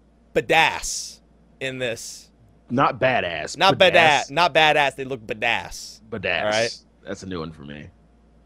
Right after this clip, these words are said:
Speaker 1: I love it. It is from the Hunts. Okay.
Speaker 2: Okay.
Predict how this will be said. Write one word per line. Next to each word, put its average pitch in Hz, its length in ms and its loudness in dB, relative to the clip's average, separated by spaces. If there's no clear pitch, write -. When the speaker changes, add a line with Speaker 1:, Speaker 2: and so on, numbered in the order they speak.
Speaker 1:
I 123 80 -2
love 127 200 2
it. 95 100 -8
It 170 120 2
is 202 160 6
from 147 180 -6
the 110 80 -10
Hunts. 90 340 -16
Okay. 113 400 -4
Speaker 2:
Okay. 98 300 -4